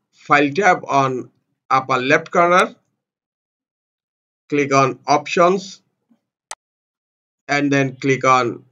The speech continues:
Advanced Option on left pane. Scroll down.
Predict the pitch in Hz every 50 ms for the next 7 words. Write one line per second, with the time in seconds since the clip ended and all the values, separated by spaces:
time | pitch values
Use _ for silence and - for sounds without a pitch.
0 | - - 139 143 139 139 165 175 175 165 - 175 156 143 - - - 165 156 151
1 | - - - _ - - 123 127 127 127 123 123 120 - - - _ _ _ _
2 | _ _ - 123 139 160 160 160 - - 180 180 190 214 233 - _ _ _ _
3 | _ _ _ _ _ _ _ _ _ _ _ _ - - _ _ _ _ - -
4 | _ _ _ _ _ _ - - 117 - - - 165 156 151 147 139 139 143 160
5 | - - -